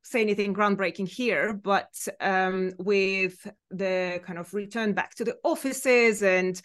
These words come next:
kind of in general creative culture being quite, um, disrupted by people working from home, not working from home. Do we need an office? As creatives, we love being in the same space. This what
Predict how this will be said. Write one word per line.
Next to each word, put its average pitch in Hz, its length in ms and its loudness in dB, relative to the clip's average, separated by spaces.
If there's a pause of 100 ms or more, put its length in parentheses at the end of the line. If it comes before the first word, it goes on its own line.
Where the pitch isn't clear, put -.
(360)
kind 196 120 0
of 190 140 -2
in 208 160 2
general 226 800 4
creative 202 520 -4
culture 214 520 -4
being 185 640 4 (440)
quite, 359 220 0 (380)
um, 202 400 2
disrupted 233 920 0
by 175 540 2 (260)
people 196 540 0 (500)
working 202 220 -6
from 208 140 0
home, 247 400 6
not 233 160 -2
working 226 260 -2
from 220 160 -2
home. 220 440 -2 (500)
Do 214 100 -2
we 214 80 -2
need 220 180 -2
an 226 120 0
office? 226 440 2
As 202 120 -6
creatives, 220 520 -2
we 214 80 -4
love 226 320 2
being 220 200 2
in 214 80 0
the 214 180 -4 (100)
same 208 120 -2
space. 214 560 2
This 202 240 -4
what 208 420 -4